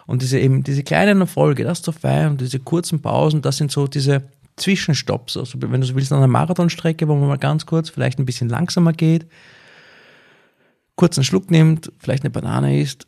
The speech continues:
Und das ist das, was Kraft gibt, auch die letzten Kilometer weiterzulaufen, um tatsächlich auch ans Ziel zu kommen. Und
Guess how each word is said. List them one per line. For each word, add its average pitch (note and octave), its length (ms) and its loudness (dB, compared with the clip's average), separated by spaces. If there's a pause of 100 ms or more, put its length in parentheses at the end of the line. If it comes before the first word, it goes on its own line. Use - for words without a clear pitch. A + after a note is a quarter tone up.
Und C3 160 0 (160)
das E3 300 0
ist C#3+ 180 -4
das, C3+ 200 0
was C3+ 160 -6
Kraft - 500 -10
gibt, - 440 -8 (200)
auch E3 320 2
die - 100 -2
letzten C#3+ 460 0
Kilometer A#2+ 540 2
weiterzulaufen, - 800 -4 (320)
um G#2+ 220 0 (120)
tatsächlich A#2+ 500 0
auch A2+ 140 2
ans G#2 180 0
Ziel G2+ 200 -4
zu - 100 -6
kommen. D#2+ 380 -2 (1200)
Und C3+ 200 2